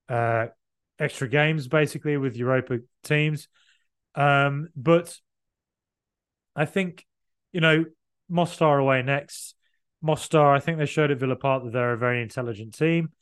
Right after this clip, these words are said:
Again, well coached, can sit deep and make it hard to score. But come on, you know, you, you got, you've got to back Villa to go out there and get a result. E-, just a draw will do it.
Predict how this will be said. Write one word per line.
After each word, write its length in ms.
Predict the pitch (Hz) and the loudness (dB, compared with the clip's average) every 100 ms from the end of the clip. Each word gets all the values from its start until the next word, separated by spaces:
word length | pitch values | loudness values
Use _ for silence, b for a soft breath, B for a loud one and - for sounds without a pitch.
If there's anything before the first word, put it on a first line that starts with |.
| _ _ _ | _ _ _
Again, 400 | 123 156 160 160 | -4 0 0 0
well 160 | 135 120 | -2 -4
coached, 500 | - 165 170 - - _ _ | 0 2 2 -4 -20 _ _
can 120 | 127 | -16
sit 260 | - 135 123 | -12 -12 -6
deep 280 | 147 156 151 | -2 -2 -4
and 80 | 135 | -6
make 200 | 131 139 | -6 -6
it 60 | |
hard 220 | 120 117 113 | -6 -6 -6
to 100 | 117 | -12
score. 400 | - 151 147 117 | -2 4 4 4
But 220 | 143 139 b b b b - | 0 -2 b b b b -10
come 160 | 131 | -6
on, 180 | 107 82 _ | -6 -8 _
you 120 | - 110 | -14 -8
know, 120 | 113 | -6
you, 380 | 113 135 131 147 | -8 -8 -10 -6
you 140 | 139 | -6
got, 260 | 135 160 156 | -2 -2 0
you've 220 | 143 113 | -6 -2
got 260 | 170 151 - | 0 0 -2
to 100 | 127 | -6
back 260 | 117 - 120 | -6 -8 -8
Villa 180 | 113 107 | -8 -8
to 120 | 113 | -10
go 80 | 110 | -8
out 160 | 104 | -8
there 140 | 104 98 | -10 -14
and 100 | 98 | -12
get 120 | 104 | -12
a 60 | 98 | -12
result. 420 | 95 98 95 - _ | -12 -12 -12 -16 _
E-, 300 | 151 139 147 | -4 -4 -6
just 220 | - - | -12 -10
a 60 | 135 | -10
draw 360 | 101 120 120 117 | -8 -6 -2 -4
will 160 | 104 92 | -6 -8
do 200 | 120 104 | -6 -6
it. 240 | 101 - | -8 -12